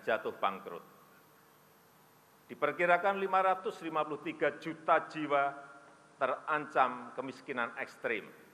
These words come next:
dan tiga ratus empat puluh lima jiwa terancam kekurangan pangan akut dan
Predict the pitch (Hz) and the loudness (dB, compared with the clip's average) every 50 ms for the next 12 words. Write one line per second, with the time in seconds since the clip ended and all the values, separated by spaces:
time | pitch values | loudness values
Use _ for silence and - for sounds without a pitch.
0 | - - _ - _ _ - - 123 123 120 113 107 110 113 - - - - - | -20 -20 _ -20 _ _ 0 6 8 8 8 6 2 -4 -10 -14 -16 -18 -8 -8
1 | 135 - - - - 151 165 175 175 170 165 165 165 135 - - 143 139 131 147 | -8 -8 -8 2 6 8 8 10 8 8 6 4 0 -4 -2 0 2 2 2 0
2 | 143 135 147 170 190 180 180 165 151 139 - - - - - - - - - 160 | -2 -2 -2 -4 -2 0 0 0 0 0 -4 -10 -16 -18 -20 -20 -20 -16 -6 0
3 | 170 175 165 147 135 127 123 - - - - - - - - - - - - - | 2 4 6 6 4 4 2 -4 -10 -14 -16 -18 -20 -20 -20 -20 -20 -20 -20 -20
4 | _ _ _ _ _ - 104 - - - - - 180 185 175 170 160 143 127 123 | _ _ _ _ _ -10 -10 -10 -10 -10 -4 -2 -2 -2 0 0 0 0 0 0
5 | 120 139 120 - - 127 127 123 120 117 113 - 139 135 123 117 107 104 104 110 | -4 -8 -8 -8 -6 -4 -2 -2 -2 -4 2 2 4 4 4 2 -2 -4 -4 -8
6 | - - 113 113 - - 127 117 110 - - - - - - 110 104 101 | -8 -6 -6 -6 -4 -4 -8 -8 -8 -10 -16 -20 -20 -10 -2 0 0 0